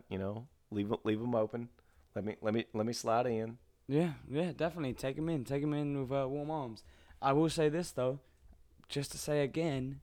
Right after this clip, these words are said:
Speaker 2: D H Gate. Got
Speaker 1: Shout
Speaker 2: us,
Speaker 1: out,
Speaker 2: they
Speaker 1: shout
Speaker 2: got
Speaker 1: out
Speaker 2: us,
Speaker 1: to D H
Speaker 2: they
Speaker 1: Gate
Speaker 2: got our
Speaker 1: for,
Speaker 2: back.
Speaker 1: for, for getting us looking
Speaker 2: They got our
Speaker 1: right.
Speaker 2: back. Yeah, I'm ready for this City game. I'm gonna show up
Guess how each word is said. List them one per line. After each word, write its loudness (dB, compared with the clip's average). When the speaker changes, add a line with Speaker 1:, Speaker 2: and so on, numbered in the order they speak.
Speaker 2:
D -4
H -2
Gate. -2
Got 6
Speaker 1:
Shout 8
Speaker 2:
us, 12
Speaker 1:
out, 6
Speaker 2:
they 4
Speaker 1:
shout 10
Speaker 2:
got 12
Speaker 1:
out 12
Speaker 2:
us, -2
Speaker 1:
to 8
D 10
H 12
Speaker 2:
they 6
Speaker 1:
Gate 12
Speaker 2:
got 12
our 10
Speaker 1:
for, 4
Speaker 2:
back. 4
Speaker 1:
for, 10
for 4
getting 8
us 6
looking 8
Speaker 2:
They 6
got 12
our 12
Speaker 1:
right. 4
Speaker 2:
back. 6
Yeah, 6
I'm 2
ready 6
for -4
this 2
City 0
game. -2
I'm -4
gonna 0
show 0
up 2